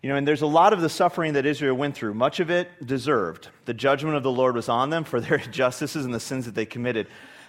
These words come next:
But then there's other suffering and pain like this that doesn't seem to be in direct relation to God's judgment. A famine has, has struck the land,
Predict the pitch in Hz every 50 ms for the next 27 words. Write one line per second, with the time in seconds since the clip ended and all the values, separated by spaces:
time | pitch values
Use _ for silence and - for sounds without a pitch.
0 | _ - 165 180 185 175 156 - - 185 226 247 262 208 147 120 107 120 - -
1 | - - - 185 180 180 - 175 160 147 139 123 113 117 113 - - 156 151 151
2 | 147 143 131 123 120 123 120 - 120 123 156 214 202 120 - - - - - -
3 | - - - - - - 151 120 165 175 196 190 220 175 - - - 190 185 185
4 | 185 147 151 135 113 143 143 139 135 135 131 - - - _ _ - - 147 143
5 | 127 131 135 135 143 147 151 147 - 139 131 123 123 127 143 147 - - 131 113
6 | - - - 135 117 101 127 120 120 110 104 - - 139 151 190 180 165 127 110
7 | 110 107 - - - - - 156 170 202 220 180 120 101 101 113 117 - - -
8 | - - - - 135 123 117 - - - 160 156 151 - - 131 113 107 120 143
9 | 190 196 131 110 104 98